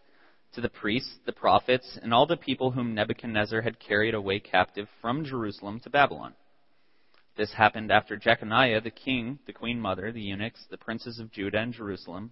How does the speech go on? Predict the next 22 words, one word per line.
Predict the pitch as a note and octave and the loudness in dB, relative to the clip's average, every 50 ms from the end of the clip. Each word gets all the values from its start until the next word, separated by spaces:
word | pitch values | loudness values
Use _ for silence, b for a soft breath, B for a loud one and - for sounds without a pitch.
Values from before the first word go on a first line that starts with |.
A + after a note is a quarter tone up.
| - _ | -14 _
the | - | -16
craftsmen, | - - - G#2 F#2 F#2 - - - A#2 A#2+ C#3 D3+ - _ | -8 2 6 6 6 6 4 -2 -8 -8 -8 -8 -10 -10 _
and | A#2+ B2 | -8 -6
the | B2+ B2 | -6 -8
smiths | - - - D#3 D3+ A2+ - - - - - _ _ _ _ _ _ | -10 -10 -6 -2 -2 -2 -2 -4 -10 -20 -20 _ _ _ _ _ _
had | B2 - | -6 -6
departed | F2 E2+ - - F#2+ F#2 F#2 A2 - _ | -6 -8 -6 -4 -4 -4 -4 -6 -8 _
from | - D#2 F#2 F#2+ | -14 -14 -14 -14
Jerusalem." | G2 A2 C3 D#3+ D#3+ - - - C#3 - - A2 _ _ _ _ _ _ _ _ _ _ _ _ _ _ - _ _ _ _ _ _ _ _ _ _ | -12 -8 -6 -6 -6 -8 -10 -16 -18 -18 -20 _ _ _ _ _ _ _ _ _ _ _ _ _ _ _ -20 _ _ _ _ _ _ _ _ _ _
This | - G2 G2+ - | -6 -6 -6 0
letter | G#2 G#2 G#2 G#2+ G#2 G#2+ | 0 2 2 2 2 0
was | G#2 G#2+ A2 G#2+ - | 0 -2 -4 -4 -2
sent | - A2 A2 F2 D2+ G#2 | -2 -2 -2 -2 -4 0
by | A2 A2 G#2+ | 2 4 4
the | A2 A2+ | 4 2
hand | A2 A2+ A2+ A2+ A2+ A#2 A#2 - | 0 -2 -2 -2 -2 -4 -6 -4
of | - G#2+ A2+ A2+ A2+ A2+ - - - | 2 4 4 4 2 0 -6 -2 2
Elisah, | A#2 B2+ B2+ A#2+ - - - F#2 - - - b b b b b b | 4 4 4 2 0 0 0 0 0 0 -6 b b b b b b
the | - G#2 | -10 -10
son | - - B2+ B2+ C#3 | -2 2 2 4 4
of | C3+ C3+ - | 2 2 0
Shaphan, | - - C#3 - - C#3+ C#3 A#2 F2+ E2+ F2 - | -2 -2 -2 0 2 4 4 4 2 0 -4 -10